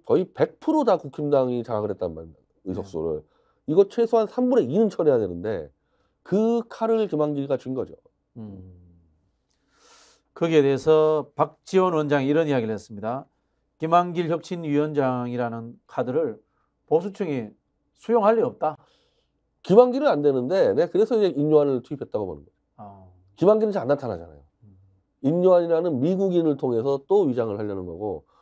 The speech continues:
Speaker 1: 박지원 씨가 재밌는 표현을 썼습니다. 김한길의 이 스탠스는 자기하고 차이가 없기 때문에
Speaker 2: 음.
Speaker 1: 김한길이가 보수당에 수장을 하면 자기도 할 수 있다고요. <laughs>
Speaker 2: 아, 우리 박지원 원장님 또 이 참
Speaker 1: 박지원은 이제 보수에서는
Speaker 2: 오락가락하시네.
Speaker 1: 김일성보다 더 싫어하는 게 박지원인데,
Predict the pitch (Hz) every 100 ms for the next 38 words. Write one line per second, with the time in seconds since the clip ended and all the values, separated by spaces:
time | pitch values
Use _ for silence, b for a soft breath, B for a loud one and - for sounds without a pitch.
0 | _ - 175 254 254 254 - 156 160 147
1 | 135 110 101 90 85 120 _ _ _ _
2 | _ - 151 226 269 269 233 214 208 196
3 | 196 185 143 147 - 208 196 185 226 262
4 | - 127 160 254 233 - 220 196 - 104
5 | 101 120 165 85 69 b b b b b
6 | - 143 208 262 262 247 226 220 190 151
7 | 160 170 160 156 135 110 - 165 147 123
8 | 165 - - 160 233 247 - 139 117 92
9 | 85 - - _ - - _ _ - 214
10 | 175 196 214 214 214 170 180 170 165 -
11 | 170 151 147 143 143 139 135 175 202 208
12 | 170 147 143 131 - 185 - 220 262 254
13 | 247 247 226 - 180 202 214 214 214 165
14 | 156 151 190 254 - 247 226 214 190 170
15 | 160 170 156 147 139 107 95 85 80 95
16 | 78